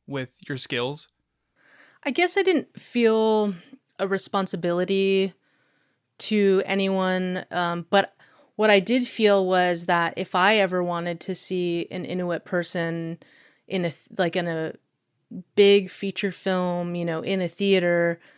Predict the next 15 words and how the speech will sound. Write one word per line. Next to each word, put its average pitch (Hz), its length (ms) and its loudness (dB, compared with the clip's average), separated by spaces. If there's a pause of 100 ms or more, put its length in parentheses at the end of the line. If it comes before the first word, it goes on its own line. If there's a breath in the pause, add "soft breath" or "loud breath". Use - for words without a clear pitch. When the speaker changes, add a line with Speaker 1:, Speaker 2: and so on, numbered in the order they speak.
(340 soft breath)
Speaker 2:
like, 196 160 -2
who, 254 300 0
like, 208 260 2
an 233 100 4
Alaska 190 460 2
Native 180 440 -2
person 175 720 -2
or, 170 520 -2
you 180 100 -6
know, 170 80 -6
Alaska 170 300 -4
Native 165 280 -6
Inuit 180 300 -4
person, 170 480 -6 (480 soft breath)
like, - 240 -8